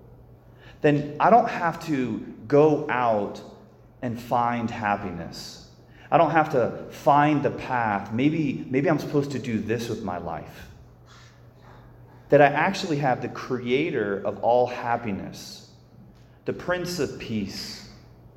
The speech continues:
the one who is goodness itself. That he's not out there, but he's right here with me.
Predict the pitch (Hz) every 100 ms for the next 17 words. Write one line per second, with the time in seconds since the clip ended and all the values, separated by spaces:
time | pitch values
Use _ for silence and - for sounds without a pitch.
0 | - - - 131 131 165 165 147 120 -
1 | 127 127 120 113 - - 87 - - -
2 | - - - - - - - 156 156 139
3 | 180 196 - 127 120 98 101 95 87 85
4 | - - - - 147 123 104 120 139 156
5 | - - 113 104 98 - - 104 107 -
6 | 92 85